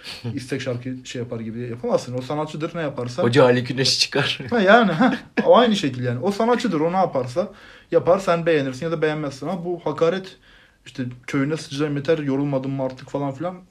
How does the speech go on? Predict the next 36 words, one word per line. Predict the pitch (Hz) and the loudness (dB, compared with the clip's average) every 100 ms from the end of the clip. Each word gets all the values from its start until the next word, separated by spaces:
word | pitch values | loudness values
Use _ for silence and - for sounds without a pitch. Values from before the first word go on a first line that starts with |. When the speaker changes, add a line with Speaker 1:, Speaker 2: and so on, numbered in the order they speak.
| - | -10
Speaker 2:
bana | 120 135 147 123 | -6 -4 -4 -8
şey | 139 | -10
gibi | 127 113 | -10 -10
geliyor. | 98 104 - _ _ _ _ _ - | -12 -14 -20 _ _ _ _ _ -6
Nuri, | 139 143 143 139 - _ _ | 0 2 2 -2 -12 _ _
yani | 113 107 | -8 -6
onun | 107 120 | -6 -6
tabiriyle | 123 117 113 113 | -6 -6 -6 -4
Nuri, | 123 120 127 - | -2 -2 -6 -12
kenara | - 127 139 | -8 -4 -4
bir | 131 | -4
çekilsin, | 143 131 123 | -6 -6 -8
arkadaş | 139 127 127 | -10 -8 -10
çeksin | - 131 127 143 | -8 -12 -12 -16
falan | - 117 127 123 | -10 -8 -8 -6
filan | 131 131 | -8 -6
gibi | 120 135 | -6 -4
bir | |
noktaya | 143 127 139 | -4 -4 -6
geliyor. | 117 110 196 - _ _ - | -6 -6 -10 -12 _ _ -6
İlginç. | 190 107 - - - | -4 -4 -10 -8 -2
Speaker 1:
Benim | 143 156 170 156 | 0 0 -2 -4
dikkatimi | 156 156 151 151 | -4 -4 -4 -6
çeken | 156 160 143 | -4 -2 -2
daha | 143 | -2
komik | 143 147 135 | -4 -8 -10
bir | - | -6
şey | 147 | -2
var. | 160 175 | -2 -2
Arkadaş | 120 120 156 - | -2 -2 -2 -4
isminden | - - 131 135 | -10 -8 -6 -4
yola | 131 104 | -4 -4
çıkmış. | 95 - - - - - | -8 -12 -18 -20 -14 -2
Direkt | 117 110 | -2 -2
filmin | - 107 113 | -6 -6 -6
isminden. | 104 104 98 | -10 -10 -8